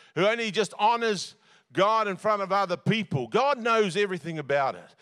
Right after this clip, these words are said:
When we're in the closet, when we're out in the open, in the community, God knows about us.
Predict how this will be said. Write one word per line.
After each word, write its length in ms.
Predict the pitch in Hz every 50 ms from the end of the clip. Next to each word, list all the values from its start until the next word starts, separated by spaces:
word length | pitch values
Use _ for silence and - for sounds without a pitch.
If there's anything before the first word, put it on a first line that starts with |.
| - - -
When 200 | 135 190 247 269
we're 160 | 285 285 285
in 80 | 277
the 100 | 254 247
closet, 440 | - - 233 240 247 233 202 233 175
when 120 | 170 165 156
we're 160 | 151 147 156
out 180 | 185 214 208
in 80 | 196 202
the 140 | 190 175 180
open, 320 | 196 214 175 165 180 170
in 80 | 185 180
the 80 | 160
community, 560 | 151 - 151 147 160 185 202 196 190 160 160 131
God 320 | 113 156 180 190 185 165
knows 320 | 147 151 165 170 175 143
about 320 | 127 123 131 143 151 139 107
us. 300 | 82 - - - -